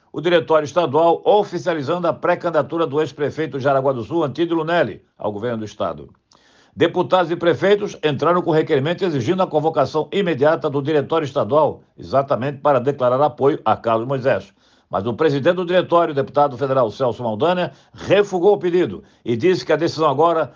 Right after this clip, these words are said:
só na convenção estadual do dia cinco de agosto. Há até, nessa crise do M D B, ameaça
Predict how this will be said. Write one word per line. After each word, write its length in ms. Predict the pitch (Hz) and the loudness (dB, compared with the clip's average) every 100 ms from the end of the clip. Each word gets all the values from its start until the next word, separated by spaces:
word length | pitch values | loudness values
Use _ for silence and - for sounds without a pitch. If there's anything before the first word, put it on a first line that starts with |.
| _ | _
só 420 | - - 170 180 | -8 2 2 2
na 100 | 170 | -2
convenção 460 | 139 160 131 92 156 | -6 -6 -6 -4 -6
estadual 420 | 135 147 120 151 | -4 -4 0 -2
do 140 | 135 | -2
dia 160 | 127 123 | -4 -4
cinco 300 | 110 156 135 | -4 -8 -6
de 80 | 127 | -4
agosto. 500 | 107 98 90 - 78 _ _ | -4 -4 -8 -14 -20 _ _
Há 240 | - 143 143 | -2 0 2
até, 500 | 113 151 165 165 - | 2 2 4 2 -4
nessa 280 | 107 120 131 | -4 0 0
crise 220 | 131 127 | -2 -2
do 60 | 117 | -2
M 80 | 135 | 2
D 100 | 139 | 2
B, 320 | 151 185 - | 2 0 0
ameaça 600 | 135 156 147 151 147 147 | -2 2 2 2 2 0